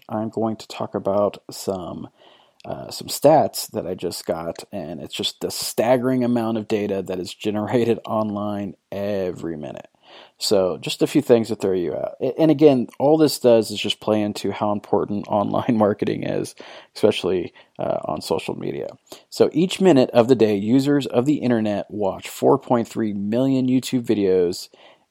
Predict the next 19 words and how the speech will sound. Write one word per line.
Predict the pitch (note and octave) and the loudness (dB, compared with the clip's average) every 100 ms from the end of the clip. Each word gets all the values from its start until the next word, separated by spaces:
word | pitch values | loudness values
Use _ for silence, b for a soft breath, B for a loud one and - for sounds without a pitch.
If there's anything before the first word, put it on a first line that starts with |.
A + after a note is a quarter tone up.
| - | -6
and | G#2 G2+ G2 G2+ | -2 -2 -4 -6
conduct | - G#2 G#2+ G2 - | -6 0 2 2 -2
three | - A#2 A#2+ | -4 0 0
point | - - A2+ G2+ | -2 -2 -2 -2
nine | F#2+ G#2+ G#2+ G#2+ G#2+ G2 - | -2 0 2 0 -2 -6 -8
million | G#2+ G#2 G2+ G2+ G2+ G2 G2+ _ _ | -6 -4 -4 -4 -4 -6 -10 _ _
searches, | - - C2+ - - - - - - | -14 -6 -6 -6 -10 -12 -12 -16 -8
right? | G1+ - - | -6 -6 -8
And | F2+ | -4
this | A2 - | -4 0
is | E3+ | -2
from | - C3+ B2+ A#2+ A#2 - B B B | 2 4 4 4 2 -4 B B B
stats | - A#2 A2+ | 6 8 8
from, | - - G#2 G#2+ G#2 | 4 0 2 2 0
uh, | - G#2 G2 F#2+ | -2 -4 -2 -4
Domo. | - F#2 C#2 A#1+ - _ B B B B B | -2 -4 -4 -10 -14 _ B B B B B
And | - A#2 A2+ A2 G#2+ | 0 2 4 2 0
so, | - G2 G2 E2 | 2 4 2 0
uh, | - - | 0 0